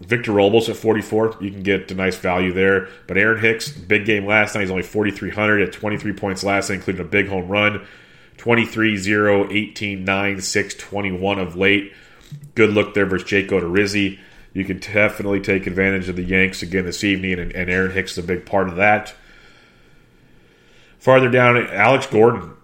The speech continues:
We, he, we saw him again last night. Twenty-six points, averaging nine over his last ten. I,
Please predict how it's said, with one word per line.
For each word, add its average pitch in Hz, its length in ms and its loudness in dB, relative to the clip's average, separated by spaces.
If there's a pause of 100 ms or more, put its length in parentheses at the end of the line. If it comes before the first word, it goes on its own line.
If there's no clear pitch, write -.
(180)
We, 101 160 -4
he, 98 240 -4
we 104 160 0
saw 117 280 0
him - 80 0
again 92 220 0
last 90 220 0
night. 87 180 -4
Twenty-six 117 440 -2
points, 120 380 -2
averaging 101 320 -2
nine 95 220 -2
over 101 180 -2
his 92 140 -2
last 98 320 0
ten. 117 540 -2 (160)
I, 87 500 -8